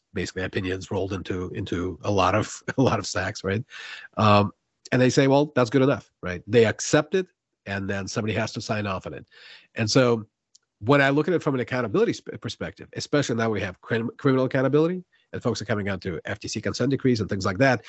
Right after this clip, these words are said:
um, I'd be really, really worried if I had the ciso hat officially now, right? If I was in a chief risk officer position, if I was a chief compliance officer, I would be really thinking hard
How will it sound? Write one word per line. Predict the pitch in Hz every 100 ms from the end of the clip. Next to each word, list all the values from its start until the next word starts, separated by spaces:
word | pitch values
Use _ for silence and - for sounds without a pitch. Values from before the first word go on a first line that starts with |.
| - - - -
um, | 110 107 98 _ _ _ _ -
I'd | 147 185
be | 120
really, | 95 123 165 190 165
really | 143 151
worried | 120 117 85 - _ -
if | 127 139
I | 151
had | 131 135 131 127 - _
the | 107
ciso | - 131 135
hat | 120 117
officially | 113 120 127 117
now, | - - - _ _
right? | 85 90 -
If | 117 113
I | 110
was | 110 107 98
in | 120 110
a | 107 101
chief | - 123 117
risk | 120 -
officer | 104 98 -
position, | 87 76 -
if | 120
I | 113
was | 101
a |
chief | - 131
compliance | 120 110 123 120
officer, | 90 92 73 - - - - - _
I | 139
would | 165 131
be | 123
really | 110 147 170 156
thinking | 151 135 117
hard | 107 90 80